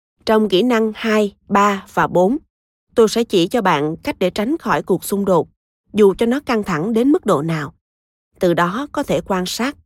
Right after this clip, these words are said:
và tìm ra nguyên nhân thực sự gây ra nó.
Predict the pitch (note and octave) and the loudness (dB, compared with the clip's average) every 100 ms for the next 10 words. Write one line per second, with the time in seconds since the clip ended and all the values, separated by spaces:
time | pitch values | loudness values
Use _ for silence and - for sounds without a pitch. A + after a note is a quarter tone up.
0 | _ - F#3 E3+ F3 E3 G3+ G3+ G#3 G3+ | _ -2 -2 0 -2 -2 -2 0 0 2
1 | G#3 G3 F#3+ E3 - F3 C3+ - F#3 F#3 | 0 0 -4 -8 -4 -2 -2 -4 -4 -2
2 | E3+ E3+ E3+ | -2 -2 -2